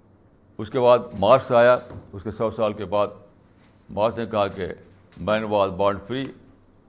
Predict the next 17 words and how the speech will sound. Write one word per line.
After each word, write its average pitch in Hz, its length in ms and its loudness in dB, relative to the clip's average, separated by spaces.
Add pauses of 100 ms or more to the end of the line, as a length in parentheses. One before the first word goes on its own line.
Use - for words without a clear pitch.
(120)
but - 240 -4
I - 20 -2
see 101 360 -8
him 92 120 -8
in, 90 100 -12 (600)
in 90 60 -10
economic 113 420 -2 (160)
change۔" 139 220 -2 (1700)
اقتص-، - 420 -14
اقتصادی 127 400 0
زنجیروں 131 460 -2
میں 69 120 -10 (3000)
وہ 143 220 0
بھی 170 120 -2
فرسٹریشن 131 420 -4
میں 95 60 -8
مرا۔ - 160 -10